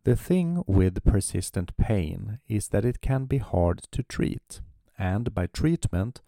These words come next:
most people think of it as getting rid of the pain. I mean, should there not be some kind of medicine out there just for me that hasn't been tried already? Speaking from my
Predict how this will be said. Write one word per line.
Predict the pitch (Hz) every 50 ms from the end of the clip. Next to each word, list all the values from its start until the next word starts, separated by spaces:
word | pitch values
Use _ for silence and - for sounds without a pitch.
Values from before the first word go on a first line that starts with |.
| _ _ _ _ _ _ _ _ - -
most | 90 95 113 139 156 156 - -
people | - 110 104 - - 113
think | 104 - - 95 95 92 - -
of | 92 90
it | 95 92 90 - - -
as | - 107 95 - -
getting | - - 87 - - - 98 95 90 82 85
rid | 98 117 113 87 80 -
of | - - 98 - -
the | - -
pain. | - - 78 71 - - 107 104 - - _ _ _ _ _ _ _
I | 95 95
mean, | 95 98 98 98 101 - - - - _ _ _
should | - - 123 131 143
there | 196 202 190
not | 151 131 131 - -
be | - 98
some | 98 - - - - 80 69 82 113 120
kind | - - 131 135 135 135
of | 135 123
medicine | 131 131 131 123 127 - - - 127 127
out | - 123 127 113 -
there | 117 113 120 127 - - -
just | - - - 90 107 - - -
for | - - 120 110
me | 101 101 104 120 131 147 139 - -
that | - 95 - - -
hasn't | - 80 92 - - 101 -
been | - 101 95
tried | - - - - - 85 104 104
already? | 123 131 131 135 139 135 135 147 160 160 - _ _ _ _ _ _ _ _ _ _ _ _ _ _ _ _ _ _ _ _ _ _
Speaking | - - - - 131 131 127 - - 127 131 131
from | - - - 117 120
my | 123 123 127 -